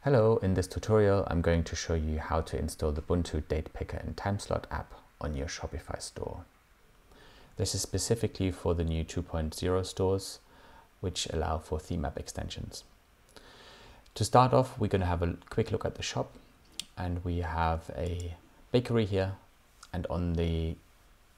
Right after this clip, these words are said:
product page, for example, I can add the ta-, date picker just above the Add to Cart button here. Or I could also place it on the cart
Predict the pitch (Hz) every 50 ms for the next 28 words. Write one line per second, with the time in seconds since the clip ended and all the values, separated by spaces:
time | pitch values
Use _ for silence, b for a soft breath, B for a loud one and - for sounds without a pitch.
0 | - - _ - - - 110 104 104 - - - 85 85 - - - 85 82 -
1 | - - 80 80 80 - 57 62 80 - - 80 85 - 82 - - - - -
2 | 85 - - - - - - 90 85 82 - - 90 - 85 - - 90 - -
3 | - - - 80 87 - - - - - - - - - - - - 85 82 -
4 | - - - - - 90 - - - 82 78 92 101 120 - - - - - -
5 | - B B B B B B B B B B B - 131 135 135 127 - - 98
6 | - - - - - 101 98 98 95 - - 90 87 85 - - 78 78 82 -
7 | - 90 85 - - - 87 87 85 80 78 - - - 82 80 82 -